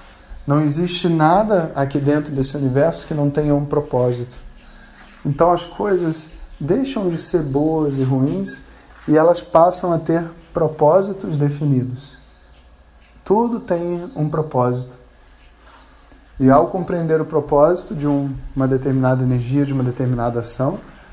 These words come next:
como a da energia de destruição, até mesmo uma estrela como Mula, que muitas pessoas consideram uma estrela negativa,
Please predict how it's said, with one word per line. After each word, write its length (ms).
como 180
a 40
da 200
energia 380
de 120
destruição, 720
até 300
mesmo 600
uma 200
estrela 640
como 200
Mula, 500
que 100
muitas 320
pessoas 520
consideram 480
uma 80
estrela 320
negativa, 680